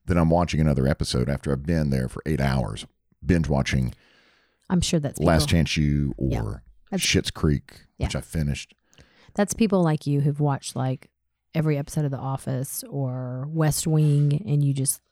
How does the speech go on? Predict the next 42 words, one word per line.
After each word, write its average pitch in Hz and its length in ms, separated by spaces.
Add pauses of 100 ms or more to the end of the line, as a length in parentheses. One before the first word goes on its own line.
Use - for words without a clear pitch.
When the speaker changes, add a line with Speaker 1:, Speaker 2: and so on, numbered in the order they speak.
(100)
Speaker 2:
lay 151 240
in 139 120
state 139 400
in - 60
Speaker 1:
Madam 73 200
Speaker 2:
your - 100
bed 73 100
Speaker 1:
Secretary. 73 500
Speaker 2:
for, 76 160
like, 127 280 (800)
months 170 480
Speaker 1:
Breaking 90 220
Speaker 2:
on 73 60
Speaker 1:
Bad. 78 360
Speaker 2:
end. - 100
Speaker 1:
Remember 92 220
I 73 40
Speaker 2:
Mm. - 40
Speaker 1:
did 80 120
Breaking 82 220
Bad? 73 300 (100)
Speaker 2:
Yes, 151 460
I 143 80
do. 135 240 (1120)
Speaker 1:
But 120 120
I 131 60
turn 135 220
it 90 80
down 78 280
because 71 180
I 104 80
don't 104 140
want 101 180
you, 90 100
and 98 120
then 95 80
I - 20
turn 107 180
it 80 40
right 82 120
back 65 220
up - 180